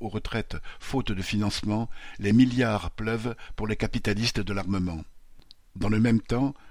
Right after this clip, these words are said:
l'hôpital public est condamné à la pénurie chronique, l'école est à la diète, les transports publics sont en déshérence.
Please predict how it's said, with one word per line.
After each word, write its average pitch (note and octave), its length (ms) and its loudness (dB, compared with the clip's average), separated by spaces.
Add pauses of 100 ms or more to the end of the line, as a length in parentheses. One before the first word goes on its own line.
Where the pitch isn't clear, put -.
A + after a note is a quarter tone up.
(120)
l'hôpital C3 480 2
public A#2 500 -2 (100)
est G#2+ 80 -2
condamné A#2+ 500 4
à G2+ 100 -6
la G2 100 -2
pénurie A#2+ 400 4
chronique, G2+ 480 -4 (300)
l'école A#2 520 0 (100)
est A2 160 -2
à G2+ 40 -2
la G2+ 100 0
diète, G#2 360 -2 (320)
les - 120 -2
transports - 400 -2
publics A2 460 -4
sont - 280 0
en F#2+ 40 2
déshérence. G2 760 -2